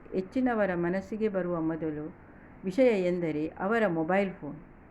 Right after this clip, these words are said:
ನೋಡುವ ಬಯಕೆ ಉಂಟಾಗುವುದು. ಆದರೆ ಇಡೀ ಕೆಟ್ಟ ಅಭ್ಯ-, ಈ ಕೆಟ್ಟ ಅಭ್ಯಾಸ ಇದು ಒಳ್ಳೆಯದಲ್ಲ. ಯಾಕೆಂದರೆ ಫೋನಿನಲ್ಲಿ ಕೇವಲ ಒಳ್ಳೆಯ ಸುದ್ದಿಗಳೇ ಬರಬೇಕೆಂದು ಏನೂ ಇಲ್ಲ. ಮೊಬೈಲ್ನಲ್ಲಿ ಬರುವ ಹಲವಾರು ಸಂದೇಶಗಳು, ದಿನನಿತ್ಯ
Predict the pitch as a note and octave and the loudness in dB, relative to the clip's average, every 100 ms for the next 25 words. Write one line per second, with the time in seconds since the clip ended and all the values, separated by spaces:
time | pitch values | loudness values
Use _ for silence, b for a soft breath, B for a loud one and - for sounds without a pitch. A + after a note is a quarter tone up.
0 | - - - - - - - E3+ F3 F#3+ | -20 -20 -20 -20 -20 -20 -14 -4 -2 2
1 | F#3+ E3+ E3+ E3+ F3 D3+ D#3 E3+ D#3 C#3+ | 2 2 0 -2 -2 -4 -4 -4 -6 -6
2 | - - - F3 G3+ A3 F3+ F3 - F3+ | -10 -14 -10 -2 0 0 -2 -4 -6 -4
3 | A#3+ C4 C4 G3 - - D#3+ D#3 - F#3+ | -2 -2 -2 -6 -6 -8 -8 -8 -6 -4
4 | A#3 B3+ G#3 - E3+ D3 D#3+ F3 E3+ D3 | -4 -2 -4 -4 -6 -4 -4 -4 -4 -8
5 | D#3+ - B B B B B B - - | -10 -16 B B B B B B -20 -10
6 | F3+ F3 E3+ - E3 F3+ G3 F3 C#3+ A#2+ | -4 -2 -2 -2 0 0 0 -2 -4 -8
7 | - - F3+ A3+ B3 B3 G3+ F3+ F3 G3+ | -14 -8 -2 -2 0 -2 -2 -4 -2 0
8 | C4 C4 B3 G3+ F#3 - F#3+ A3 B3+ B3+ | 4 2 2 -2 -4 -4 0 2 2 2
9 | F#3+ F3 G3 A#3 G#3 - E3+ F#3+ G3 G3 | 2 2 2 2 0 -6 -8 -4 -4 -2
10 | F#3 D#3+ E3 F3+ F#3+ G3 F#3 F3+ F3+ E3+ | -2 -2 -4 -4 -6 -6 -6 -6 -6 -4
11 | F3 F#3 F3 D3+ C#3 - - - - B | -4 -4 -4 -6 -8 -12 -20 -20 -20 B
12 | B B B - F3 A3+ C4 C4+ B3+ A3+ | B B B -2 2 6 6 6 4 2
13 | G3 G3+ G3 E3+ F3+ F#3+ G#3+ B3 C4 G#3 | 4 2 2 -2 0 0 2 2 0 -2
14 | F#3+ G3 G3 F#3 F3 F3 E3+ G3 A3 A3 | -2 -2 -2 -2 0 0 0 0 -4 -4